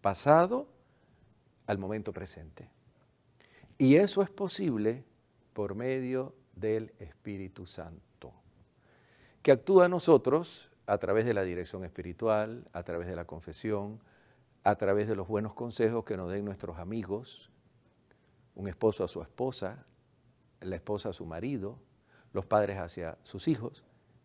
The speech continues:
Incluso nosotros como creyentes, aprovechando este tiempo de Navidad, debemos llegar, llevar palabras de consuelo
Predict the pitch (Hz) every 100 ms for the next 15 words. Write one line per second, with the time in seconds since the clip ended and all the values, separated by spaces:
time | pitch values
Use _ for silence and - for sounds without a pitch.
0 | - 110 220 104 98 143 180 151 113 95
1 | - 98 135 107 - 98 - 95 92 165
2 | 135 104 131 127 123 131 127 90 87 101
3 | 113 _ _ - - _ _ _ - 110
4 | 123 151 120 107 120 - 98 104 117 127
5 | - - 101 110 135 123 104 92 _ -
6 | 104 98 95 - 190 180 101 76 80